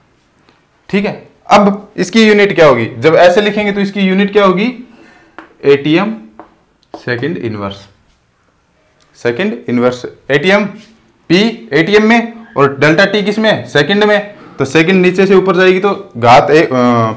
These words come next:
power जो है वो माइनस वन हो जाएगी ना, second की ऊपर जाएगी तो एटीएम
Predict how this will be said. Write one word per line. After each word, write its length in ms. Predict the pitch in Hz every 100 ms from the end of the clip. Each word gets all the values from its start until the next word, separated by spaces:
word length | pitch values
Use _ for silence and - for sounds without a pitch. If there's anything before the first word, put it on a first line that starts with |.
| -
power 240 | 156 180
जो 140 | 165
है 140 | 170 190
वो 140 | 185
माइनस 360 | 160 143 170 165
वन 140 | 175
हो 80 | 170
जाएगी 220 | 123 131
ना, 140 | 190 226
second 360 | 135 131 135
की 160 | 139 190 - - -
ऊपर 200 | 113 123
जाएगी 200 | 123 123
तो 120 | 117 113 - -
एटीएम 340 | 135 139 220